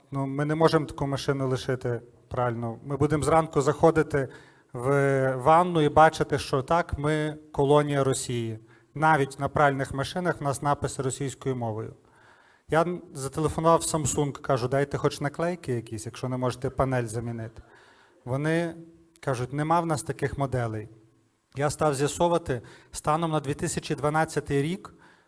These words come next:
не було жодної фірми, яка би давала написи на панелі керування українською мовою.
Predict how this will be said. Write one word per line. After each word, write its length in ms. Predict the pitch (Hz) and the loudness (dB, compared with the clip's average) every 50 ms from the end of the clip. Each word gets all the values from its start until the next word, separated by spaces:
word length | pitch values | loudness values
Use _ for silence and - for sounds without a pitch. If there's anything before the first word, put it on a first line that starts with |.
| _ _ | _ _
не 140 | 139 147 147 | -4 -4 -4
було 360 | 135 160 175 180 170 156 143 | 0 2 2 4 6 4 4
жодної 680 | 123 113 113 147 165 175 180 165 156 151 147 139 135 | 2 0 2 6 6 6 6 6 4 0 -2 -2 -2
фірми, 560 | 127 - - 170 185 214 233 220 190 135 117 113 | -4 -4 -2 -2 0 0 0 -2 -2 -4 -4 -4
яка 280 | 120 127 123 - 165 165 | -6 -6 -2 -2 -2 0
би 120 | 160 151 143 | 0 0 0
давала 520 | 151 143 139 147 151 147 147 139 131 117 - - - - _ _ | 0 2 4 4 4 4 4 2 2 0 -2 -10 -20 -20 _ _
написи 540 | - 139 151 156 160 151 - 151 131 - - | -6 0 2 2 2 4 2 0 -2 -2 -4
на 120 | 135 139 135 | -6 -6 -4
панелі 420 | - 151 139 143 151 143 135 135 | -2 -2 -2 0 0 0 -2 -2
керування 520 | 135 - 139 131 135 139 147 165 165 156 | -2 -2 0 2 2 2 0 0 -2 -4
українською 580 | 139 135 - 139 143 143 135 - - - 151 143 | -6 -6 -4 -6 -6 -6 -6 -8 -8 -8 -8 -6
мовою. 420 | 135 123 117 107 104 104 107 104 | -6 -6 -6 -6 -8 -10 -12 -14